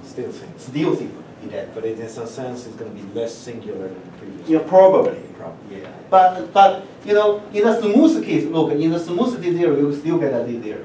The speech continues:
Speaker 2: right? Only on the singular locus, you get some jump.
Speaker 1: Something is happening, yeah.
Speaker 2: Some very complicated jump, actually, we don't. So, yeah, I only learn, <laughs> you know, some this, you, you, you use this language because, uh, MacPherson proved that really this, this is the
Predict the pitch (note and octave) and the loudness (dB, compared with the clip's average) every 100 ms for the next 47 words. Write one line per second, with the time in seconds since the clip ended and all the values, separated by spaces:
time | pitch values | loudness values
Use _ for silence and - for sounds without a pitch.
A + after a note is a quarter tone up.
0 | G#2+ A2+ - - - - - A3+ G3+ E3 | -10 -10 -10 -14 -12 -2 0 2 2 2
1 | D#3+ D#3+ A3+ A#3 A3 C#3 C3+ C3 A#2+ G#2+ | 2 0 0 0 2 2 0 -2 -4 -8
2 | A#2+ B2 C3 A#2+ A2+ G2+ A2 - - G#2 | -10 -6 -6 -8 -12 -10 -10 -10 -12 -18
3 | F#2+ - - - - - - - - - | -18 -20 -20 -20 -20 -20 -20 -20 -18 -20
4 | - - - - B2 A#2+ A#2+ D3+ E3 D#3+ | -20 -20 -20 -12 -8 -6 -2 -2 -2 -4
5 | C#3 C3+ - - - - - - - - | -4 -4 -6 -8 -14 -18 -20 -20 -20 -20
6 | - - - - - - - - - - | -20 -20 -20 -20 -20 -20 -20 -20 -20 -20
7 | - G2+ G2+ - - - - - - - | -18 -14 -14 -14 -18 -20 -20 -20 -20 -20
8 | - - - E3+ C#3+ C3+ C3+ D#3 E3+ D#3 | -20 -20 -8 -2 0 -2 -6 -4 0 0
9 | D3+ - G3+ A#3 G3+ F3+ F#3 F#3 F#3 D#3+ | 0 2 4 6 4 4 4 2 2 2
10 | - - - - F#3+ F3 E3+ E3+ E3 E3 | 0 -6 -18 -6 -2 -2 -2 -6 -6 -2
11 | D#3+ E3 E3+ E3+ E3 F#3+ - G3+ G3 D#3+ | -2 -2 -6 -4 -4 -2 0 2 2 2
12 | E3 E3 B2+ C3 D#3 F#3+ F#3+ - - - | 2 2 0 -2 -2 2 2 0 -14 -20
13 | - - - C3 C3+ F3+ F3+ F3+ F#3+ B3+ | -20 -18 -8 -6 -4 -4 0 0 2 0
14 | A#3 G#3 G3+ F#3+ C#3+ D3 D#3+ D#3+ A3+ F3 | 0 -2 -4 -2 0 0 0 0 2 2
15 | D3+ D3 D3+ F#3 F#3 D#3 C#3 | 0 -4 -6 -6 -6 -6 -6